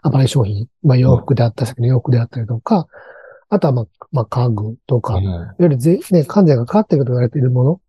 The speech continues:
Speaker 2: あー。
Speaker 1: いわゆる機械類以外のものであれば、
Speaker 2: はい。
Speaker 1: そういう可能性があるので、
Speaker 2: はい。
Speaker 1: 一度、
Speaker 2: うん。
Speaker 1: あの、ご相談いただけると、
Speaker 2: うん。
Speaker 1: 案外いろんなことが見えると、見えてくると思います。
Speaker 2: そうですね。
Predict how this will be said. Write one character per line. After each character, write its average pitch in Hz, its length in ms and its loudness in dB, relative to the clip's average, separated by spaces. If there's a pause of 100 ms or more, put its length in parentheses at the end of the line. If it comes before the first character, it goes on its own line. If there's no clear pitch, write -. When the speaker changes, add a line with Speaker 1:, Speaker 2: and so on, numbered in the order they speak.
(320)
Speaker 2:
あ 87 40 -14
ー。 - 20 -8
Speaker 1:
い 101 560 -6
わ 113 100 -6
ゆ 185 80 4
る 143 80 -2
機 - 140 -16
械 262 260 4
類 185 140 6
以 196 160 2
外 214 200 4
の 180 80 -2
も 196 140 -2
の 214 100 -2
で 208 80 -4
あ 208 80 -4
れ 240 120 0
ば、 233 320 0 (100)
Speaker 2:
は 101 140 -2
い。 87 80 -6
Speaker 1:
そ 147 160 -6
う - 20 -2
い 139 40 -2
う 131 40 -8
可 - 160 -6
能 147 140 -2
性 147 160 0
が 147 120 2
あ 147 60 2
る 127 60 0
の 101 180 -6
で、 110 300 0 (160)
Speaker 2:
は 95 100 -6
い。 92 220 -4 (100)
Speaker 1:
一 143 240 -4
度、 170 300 2 (300)
Speaker 2:
う 101 60 -4
ん。 90 100 -4
Speaker 1:
あ 139 100 0
の、 131 160 -2
ご 117 120 0
相 127 200 0
談 131 180 0
い 120 40 -2
た 123 120 -4
だ 117 100 -2
け 127 100 -6
る 117 120 -2
と、 127 320 0 (160)
Speaker 2:
う 95 40 -4
ん。 87 180 -4 (160)
Speaker 1:
案 123 360 2
外 110 180 0
い 113 40 2
ろ 117 120 2
ん 120 40 0
な 143 100 2
こ 175 60 2
と 175 80 2
が 135 80 2
見 123 80 2
え 135 80 2
る 117 80 -2
と、 120 160 -8
見 160 220 2
え - 20 4
て 139 100 -2
く 127 120 -8
る 117 40 -6
と 127 100 -10
思 110 120 -8
い - 20 -8
ま 104 100 -10
す。 - 280 -14
Speaker 2:
そ 147 300 2
う - 20 4
で 123 100 4
す - 140 -12
ね。 95 360 -6